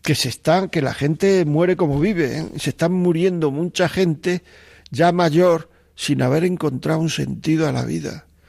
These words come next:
sin saber por qué ha vivido, sin tener ni una idea clara en la cabeza. Y eso produce una pena tremenda,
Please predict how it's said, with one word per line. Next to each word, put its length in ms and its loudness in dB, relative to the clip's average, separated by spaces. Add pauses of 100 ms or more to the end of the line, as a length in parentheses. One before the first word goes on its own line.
(240)
sin 280 0
saber 460 0
por 260 -4
qué 260 0
ha 100 0
vivido, 680 -4 (760)
sin 340 0
tener 460 0
ni 220 2
una 240 2
idea 380 2
clara 420 0
en 100 -2
la 120 -4
cabeza. 580 -6 (1500)
Y 300 0
eso 200 0
produce 300 0
una 220 0
pena 260 0
tremenda, 800 -2